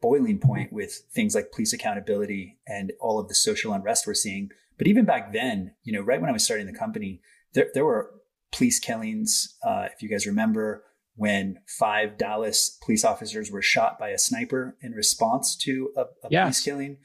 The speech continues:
Speaker 1: you know, this is not exactly a new topic. And the, the need, uh, for transparency was urgent even then.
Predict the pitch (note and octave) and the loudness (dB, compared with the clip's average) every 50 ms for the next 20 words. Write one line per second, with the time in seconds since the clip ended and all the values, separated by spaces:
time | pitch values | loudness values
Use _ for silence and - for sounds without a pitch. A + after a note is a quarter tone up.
0 | - - - _ _ _ _ - - D3+ C3+ C3+ B2+ D#3 E3+ E3+ F#3+ C3 C3 C3 | -20 -20 -20 _ _ _ _ 0 4 4 6 6 6 4 4 2 4 4 6 6
1 | C3+ C#3 B2 A2+ G#2+ G2+ A#2+ A#2+ B2 - C3 A#2 G#2 G2+ G#2 A2 A#2+ A#2+ A2 - | 6 6 4 2 0 0 0 0 0 0 0 0 2 2 2 2 2 0 0 2
2 | - G#2 G#2+ - - G2+ - - - - - _ - B2 A#2+ B2 A#2+ - - _ | 2 2 2 2 -2 -6 -6 -8 -10 -20 -10 _ 0 2 4 4 2 2 -4 _
3 | - A#2+ - A#3+ B3 C#3+ D#3+ E3+ F3+ F#3 D#3+ - - - - _ - B2 A2+ G#2+ | -4 0 2 6 6 8 8 8 6 6 4 2 -2 -6 -8 _ -4 0 0 0
4 | - - - - - A2 - - - A2+ A2 A2 - - B2+ B2 C3 B2+ - - | 0 -2 -4 -4 -4 -2 0 2 2 2 2 0 0 0 0 0 2 2 2 0
5 | B2 A2 G2+ G2 - - - - B2+ B2 B2+ B2 B2 C3+ C3+ C3 - - - _ | 0 0 -2 -2 -4 -4 0 2 4 4 4 4 2 2 0 0 -2 -6 -12 _
6 | - C#3 B2 A2+ A2 G#2 G2+ G2+ G#2 B2 D3+ G3 G3+ | -4 -2 0 2 4 4 4 4 4 4 4 2 2